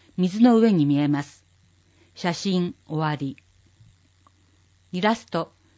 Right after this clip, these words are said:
タコッコ十三人衆の一心助けが。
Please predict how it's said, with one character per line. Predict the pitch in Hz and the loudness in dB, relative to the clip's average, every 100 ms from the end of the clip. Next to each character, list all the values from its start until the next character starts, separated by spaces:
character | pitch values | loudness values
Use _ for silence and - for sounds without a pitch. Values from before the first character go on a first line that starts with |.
| _ _ _ - | _ _ _ -6
タ | 196 | 0
コ | - | 2
ッ | |
コ | - 277 | 2 0
十 | 254 262 247 | 2 2 2
三 | 269 254 247 | 4 6 8
人 | 254 240 | 8 6
衆 | - 160 | 2 2
の | 147 139 135 _ _ - | 2 0 -4 _ _ -8
一 | 175 | -8
心 | - 285 254 | -2 4 4
助 | - 127 - 147 | 2 -12 -10 -8
け | |
が。 | 135 135 | -8 -12